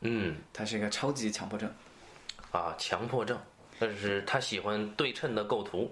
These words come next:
Speaker 1: 我有听说过。
Speaker 2: 哦，他不仅仅是喜欢在表现形式上对称，他在故事的内核上，他也非常苛求对称。
Speaker 1: 故事的内核怎么对称呢？
Speaker 2: 嗯，那我们就得具体问题具体分析咯。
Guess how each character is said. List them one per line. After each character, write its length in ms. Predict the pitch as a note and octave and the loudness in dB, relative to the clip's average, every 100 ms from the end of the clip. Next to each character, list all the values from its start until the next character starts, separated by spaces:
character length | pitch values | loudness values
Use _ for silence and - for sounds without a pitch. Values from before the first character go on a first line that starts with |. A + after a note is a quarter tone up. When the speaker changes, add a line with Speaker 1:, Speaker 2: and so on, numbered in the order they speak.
| - | 0
Speaker 1:
我 140 | F2 | 2
有 80 | E2+ | 2
听 240 | D#2+ F#2 | 0 -2
说 180 | F2+ F#2 | 2 0
过。 140 | E2 - - - - - | 0 -8 -16 -16 -16 -10
Speaker 2:
哦， 360 | - A2 A2+ G#2 | 0 2 4 2
他 100 | G#2 | 2
不 100 | B2 | -2
仅 160 | B2+ A#2+ | 2 2
仅 120 | A2 | 2
是 100 | A2 | -2
喜 180 | A#2 - | -2 -4
欢 320 | G2 G#2+ G#2 - - - | 0 0 0 -2 -12 -4
在 200 | C3 A2 | -2 -2
表 240 | - F#2+ - | 0 0 2
现 200 | C3 A2 | 0 0
形 220 | - F2+ | -2 -2
式 120 | A#2 | -2
上 220 | A2 F#2+ | -2 -2
对 140 | F#2+ G2 | -4 -6
称， 180 | - - - - - - - - - | -6 -10 -20 -20 -20 -16 -16 -16 -2
他 100 | B2+ | 0
在 180 | C3+ B2+ | 2 2
故 300 | - - C#3 | 0 0 2
事 220 | - B2+ | 2 2
的 120 | A2 | 2
内 140 | A#2+ C#3+ | 2 2
核 220 | - F2 | 0 -6
上， 280 | - A2+ F#2+ - - - | -2 -4 -4 -12 -20 -16
他 120 | - A#2 | -2 2
也 140 | G#2 | 2
非 240 | F#2 - | 2 0
常 240 | A2 A2+ G2+ | 0 -2 -6
苛 180 | - A2+ | -4 -4
求 260 | - F#2 G#2 | -2 -6 -4
对 120 | A2 | -4
称。 160 | G#2 C3+ - - - - | -4 -8 -16 -20 -14 2
Speaker 1:
故 180 | A#3+ G3 | 4 4
事 120 | B2 | 4
的 120 | B2 | 4
内 200 | E3 C3 | 4 2
核 240 | - G2 | 2 2
怎 160 | B2 F2+ | 2 0
么 60 | D2 | 2
对 180 | G#2+ | 2
称 240 | F#2 B2 G2 | 4 0 -2
呢？ 100 | E2+ - - - - - - - | -10 -16 -20 -18 -18 -20 -16 -6
Speaker 2:
嗯， 400 | F2 F2 D2+ - - - - | -4 -4 -8 -10 -14 -16 -8
那 140 | C#3 B2 | -2 0
我 80 | F#2 | 0
们 120 | F#2 | 2
就 100 | A2 | 2
得 100 | G2 | 0
具 180 | - G#2+ | -4 -6
体 120 | F#2+ | -4
问 180 | G#2 G2+ | -4 -4
题 60 | |
具 140 | G2 G2+ | -4 -4
体 60 | |
分 200 | G2 G#2+ | 0 0
析 140 | G#2+ A2 | 2 2
咯。 180 | G#2 | 2